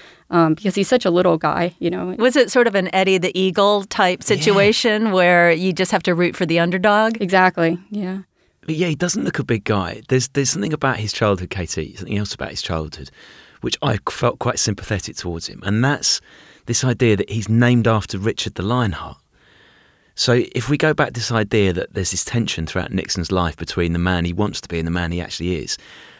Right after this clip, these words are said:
Speaker 3: like, thanks very much, Mum and Dad, naming him after this warrior king. <laughs> Yeah, that's so
Speaker 2: Yeah.
Speaker 3: much, so much pressure on this, this little kid growing up in Anaheim.
Speaker 2: Although I think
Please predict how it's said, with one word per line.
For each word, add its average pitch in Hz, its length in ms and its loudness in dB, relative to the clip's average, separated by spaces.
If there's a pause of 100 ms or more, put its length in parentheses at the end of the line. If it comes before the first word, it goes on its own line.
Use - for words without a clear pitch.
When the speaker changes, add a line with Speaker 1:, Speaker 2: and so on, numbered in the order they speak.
(140)
Speaker 3:
like, 135 180 0
thanks - 360 -2
very 120 260 2
much, 127 280 0
Mum 110 200 2
and 98 100 0
Dad, 107 420 -4 (440)
naming 127 500 4
him 80 300 -2 (240)
after 110 300 0
this 98 280 -2
warrior 101 520 4
king. 98 560 -2
<laughs> - 240 -20
Yeah, - 120 2 (100)
that's - 200 0
so - 200 2
Speaker 2:
Yeah. 180 360 6
Speaker 3:
much, 165 160 -4
so - 280 2
much 170 280 0
pressure 190 340 0
on 113 160 4
this, - 280 0 (520)
this 139 140 -4
little 170 180 2
kid - 280 0
growing 135 220 2
up 131 140 0
in 139 80 2
Anaheim. 139 480 -2 (500)
Speaker 2:
Although 302 280 4
I 330 60 2
think - 360 -4